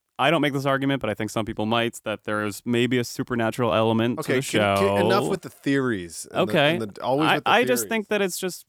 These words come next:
Speaker 1: well, it just captures those weird couple days after someone you know dies. You know
Speaker 2: Yeah,
Speaker 1: what I mean?
Speaker 2: that's
Speaker 1: Like,
Speaker 2: true.
Speaker 1: there's just weird things after, like, you have, like,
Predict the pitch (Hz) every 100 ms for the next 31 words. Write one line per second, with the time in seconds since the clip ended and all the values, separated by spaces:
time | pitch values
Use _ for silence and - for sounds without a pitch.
0 | 175 190 185 214 233 - 165 196 185 147
1 | - 143 120 110 143 147 131 143 131 120
2 | 135 120 90 98 - 110 117 110 107 107
3 | 104 104 104 101 104 - 101 110 92 -
4 | - 107 107 104 101 98 95 107 104 101
5 | 92 78 78 - _ - 113 139 107 117
6 | 151 160 - 131 117 104 101 - 104 107
7 | 101 107 104 104 104 -